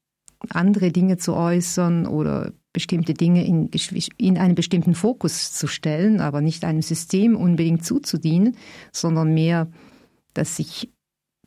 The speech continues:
den Menschen diene, dass sie frei denken und gute, freie Entscheidungen wählen können und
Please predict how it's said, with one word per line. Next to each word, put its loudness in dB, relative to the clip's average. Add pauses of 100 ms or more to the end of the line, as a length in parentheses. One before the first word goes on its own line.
(420)
den 6
Menschen 4
diene, 6
dass -2
sie 0
frei -2
denken 2
und -2 (180)
gute, 0
freie -2
Entscheidungen 2
wählen 2
können -2
und -4